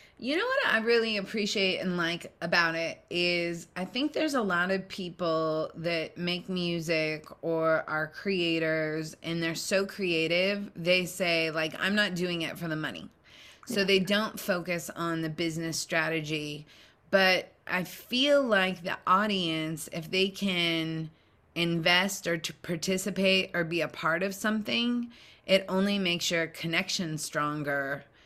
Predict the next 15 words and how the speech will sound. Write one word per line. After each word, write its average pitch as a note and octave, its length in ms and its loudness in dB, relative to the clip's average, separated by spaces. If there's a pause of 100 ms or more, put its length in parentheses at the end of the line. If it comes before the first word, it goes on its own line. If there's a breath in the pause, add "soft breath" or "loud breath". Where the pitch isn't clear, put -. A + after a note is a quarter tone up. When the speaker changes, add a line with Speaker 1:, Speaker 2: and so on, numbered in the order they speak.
(320 soft breath)
Speaker 1:
And F3 380 2
so E3 880 2 (1160)
it, E3+ 200 -6
you E3+ 200 -4
should, - 460 0
right? D3 420 2 (840 loud breath)
Speaker 2:
Yeah, A3+ 480 10
and A#3 240 10
actually B3+ 480 6
studies B3 480 4
have B3 220 4
shown G#3+ 420 6
that G3 400 4
in G3+ 200 6
the G3 400 6